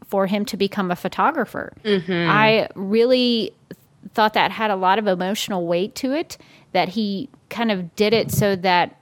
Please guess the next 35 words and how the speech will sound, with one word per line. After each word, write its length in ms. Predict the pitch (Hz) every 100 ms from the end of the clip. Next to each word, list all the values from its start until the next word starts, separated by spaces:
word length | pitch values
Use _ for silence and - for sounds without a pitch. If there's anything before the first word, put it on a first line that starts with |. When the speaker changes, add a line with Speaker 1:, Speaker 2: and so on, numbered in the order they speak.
| _
Speaker 1:
in 140 | 220 214
some 260 | - 254 233
ways 340 | 220 220 220
was 200 | 208 196
keeping 340 | - 220 208
his 160 | 196 190
dad, 460 | 185 214 233 202 - _ - _ -
dad's 360 | 180 196 202 196
memory 360 | 202 285 220
al-, 120 | 170 -
alive. 500 | 185 175 156 160 - _ - -
Speaker 2:
Mm-hmm. 160 | 190 196
Speaker 1:
And 380 | 190 185 160 -
I 380 | 214 226 226 - -
loved 360 | - 233 320 -
his 440 | - 339 277 - - - _ - - 202 -
bit 200 | 240 240
of 160 | 202 196
dialogue 480 | 185 214 208 185
where 120 | 185 190
he 220 | 196 196
says, 640 | - 196 190 190 185 - - _ _ _ -
"They 100 | 214
say 280 | - 277 302
the 120 | 247
best 400 | 202 226 - -
photographs 560 | 226 233 185 170 170 -
express 420 | - - 196 -
how 100 | 185
you 180 | 180 180
feel 360 | - 180 175
about 280 | 165 - -
what 160 | - -
you're 140 | 160
photographing." 840 | - 185 170 - 147 147 - -